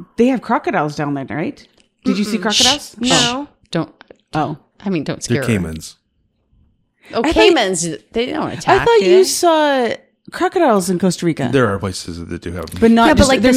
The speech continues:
Speaker 1: not, like
Speaker 2: swampy stuff, right? Aren't they usually in the, like, m-, murky, gross water?
Speaker 4: They're out by a, uh, like, a river towards the ocean.
Speaker 1: Oh, there's, like, one specific spot.
Speaker 4: Yeah,
Speaker 1: It's
Speaker 4: and
Speaker 1: not,
Speaker 4: there are
Speaker 1: okay.
Speaker 4: tons
Speaker 2: We
Speaker 4: of them
Speaker 2: did
Speaker 4: that
Speaker 2: see
Speaker 4: do.
Speaker 2: one.
Speaker 1: Oh, you
Speaker 3: You
Speaker 1: did?
Speaker 3: did?
Speaker 1: though?
Speaker 2: But that was coming from the airport, like,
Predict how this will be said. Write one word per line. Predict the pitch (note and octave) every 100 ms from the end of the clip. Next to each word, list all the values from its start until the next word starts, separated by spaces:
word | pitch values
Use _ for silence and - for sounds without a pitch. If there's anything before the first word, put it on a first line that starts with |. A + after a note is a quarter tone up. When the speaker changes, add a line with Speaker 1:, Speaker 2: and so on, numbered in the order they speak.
| B3
Speaker 1:
not, | G#3
like | B3
Speaker 2:
swampy | C#4 C4 G3 F#3+ F#3
stuff, | - - - - - _ _ _ _ _ _ -
right? | A3 D#4
Aren't | B3 B3+
they | C#4
usually | C4 C4+ B3 B3+
in | A#3+ A3+
the, | G#3+
like, | F#3+ -
m-, | G3 F#3+ - -
murky, | G#3 G3 A#3 G#3
gross | G3 F#3 G#3
water? | A#3 B3 C#4+ -
Speaker 4:
They're | G#2+ G#2+ G2+
out | G#2
by | G2+ F#2
a, | F2+ F2 -
uh, | F#2+ F2+ F2 F2
like, | E2+ E2+
a | E2 E2
river | F#2 F#2 F#2+ F2 F2 - _
towards | - F2+ E2+ -
the | -
ocean. | E2 - E2+ F2
Speaker 1:
Oh, | E3+ -
there's, | F#3 G3+ G3+
like, | F3+
one | G3 G3+
specific | G3 - F3+ F3+ D3+ B2+
spot. | -
Speaker 4:
Yeah, | F#2 F2
Speaker 1:
It's | F#3
Speaker 4:
and |
Speaker 1:
not, | F3+
Speaker 4:
there | F#3+
are |
Speaker 1:
okay. | F#3 E3
Speaker 4:
tons | B2 -
Speaker 2:
We | D#4
Speaker 4:
of |
them | -
Speaker 2:
did | F4
Speaker 4:
that | -
Speaker 2:
see | C#4+
Speaker 4:
do. | C4+
Speaker 2:
one. | A3 D#3+ F#3+ - A3
Speaker 1:
Oh, |
you | A3+ G#3
Speaker 3:
You |
Speaker 1:
did? | A3
Speaker 3:
did? | F#3+ G#3+
Speaker 1:
though? | B3+
Speaker 2:
But | C#4+ B3
that | B3 A#3+
was | C#4 -
coming | - B3+ B3 A3+
from | B3 A3
the | G#3 -
airport, | G#3 - G#3 F3+ -
like, | G#3 F#3+ -